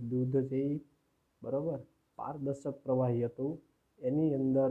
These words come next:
કેવા રંગનો કણો, કેવા રંગના કણો ભળ્યા? સફેદ રંગના કણો ભળી ગયા. બરાબર? એટલે ઈ સફેદ રંગનું દ્રાવણ બન્યું. તો થઈ ગયું, સફેદ રંગના કણો ભળ્યા, સફેદ રંગ તમને દેખાય છે.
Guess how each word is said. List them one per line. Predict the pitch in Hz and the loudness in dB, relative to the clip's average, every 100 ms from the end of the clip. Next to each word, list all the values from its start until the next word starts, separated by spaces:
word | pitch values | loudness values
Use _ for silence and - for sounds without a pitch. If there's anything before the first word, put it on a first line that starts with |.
| 131 | 0
કેવા | 139 139 143 | -2 0 2
રંગનો | 135 135 139 135 | 2 4 2 2
કણો, | 139 135 131 - - | 2 2 0 -10 -4
કેવા | 139 143 | 0 2
રંગના | 135 135 131 | 2 0 -2
કણો | 131 131 | 0 2
ભળ્યા? | 127 123 131 127 | 2 2 2 -2
સફેદ | - 127 - 147 127 | -8 -8 -2 0 0
રંગના | 123 120 123 - | 0 0 -2 -6
કણો | 117 117 | -8 -6
ભળી | 110 139 143 127 | -2 2 2 2
ગયા. | 117 101 _ _ _ _ _ | -4 -10 _ _ _ _ _
બરાબર? | 117 135 127 127 | -2 0 0 -2
એટલે | 131 151 147 | -4 0 0
ઈ | 131 | -2
સફેદ | 143 - 131 120 | -8 -6 -4 -2
રંગનું | 113 113 107 | -4 -6 -4
દ્રાવણ | 107 107 110 | -4 -4 -2
બન્યું. | 113 107 _ _ _ _ - | -4 -4 _ _ _ _ -18
તો | |
થઈ | - 131 135 | -6 -2 0
ગયું, | 143 147 - | 0 -2 -6
સફેદ | 127 127 123 | -4 0 2
રંગના | 127 120 120 | 2 2 -2
કણો | 127 127 | 0 2
ભળ્યા, | 127 127 131 - _ _ _ _ - | 4 2 2 -4 _ _ _ _ -10
સફેદ | 127 135 131 | -4 0 2
રંગ | 131 131 | 2 2
તમને | 131 131 | 4 4
દેખાય | 131 131 131 131 | 4 2 2 0
છે. | 127 | 0